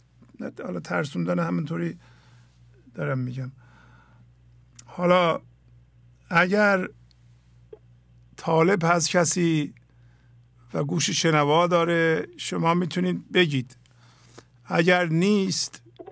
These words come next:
نگید. ولی اگر میگید، ببینید کی میگه. یه باشنده‌ای به نام من ذهنی میگه. مثلاً اگر گوش نده شما ناراحت میشید، شما احتیاج به کنترل و عوض کردن او دارید.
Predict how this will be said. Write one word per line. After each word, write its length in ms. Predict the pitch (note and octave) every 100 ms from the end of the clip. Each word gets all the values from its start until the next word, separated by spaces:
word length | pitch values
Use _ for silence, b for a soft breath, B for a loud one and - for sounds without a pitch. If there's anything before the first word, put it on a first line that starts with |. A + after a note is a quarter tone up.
| - _ _ E3+
نگید. 640 | D#3 F3 F3 C#3+ B2+ B2+ _ _ -
ولی 380 | F#3+ F#3+ G#3 F#3+ - - -
اگر 360 | F3 F3 F#3 F3
میگید، 460 | F3 E3+ G#3 F#3+
ببینید 420 | G3 F#3 G#3 F#3+
کی 260 | - - G#3
میگه. 440 | G3+ E3 D3 C#3 C#3 - - _ b b b b b b - - - G#3 - _ -
یه 180 | F3 F3
باشنده‌ای 640 | E3 D#3 C#3+ D#3 D#3 F3
به 100 | F3+
نام 180 | E3 F3
من 240 | E3+ F3 F3
ذهنی 460 | D#3 D#3+ D3+ F#3
میگه. 320 | F3+ E3 E3
مثلاً 540 | D#3+ F3 D#3 E3+ F3+ F#3
اگر 240 | F3 F3
گوش 360 | D#3+ E3+ D#3+ -
نده 180 | E3 F3
شما 220 | F3 F3
ناراحت 520 | F3+ E3 D#3+ F3+ F3
میشید، 480 | D#3 - D#3 C#3 - _ _ b b b b b b
شما 280 | - E3 F#3
احتیاج 640 | F#3+ D3+ - D3+ D#3+ E3
به 100 | E3+
کنترل 680 | E3 - F3 D#3 F3 F3+ E3+
و 40 |
عوض 380 | F3 E3+ D#3 D3
کردن 380 | E3 D#3 D3 F3
او 180 | E3+ D3
دارید. 460 | D3+ D3 C#3+ C#3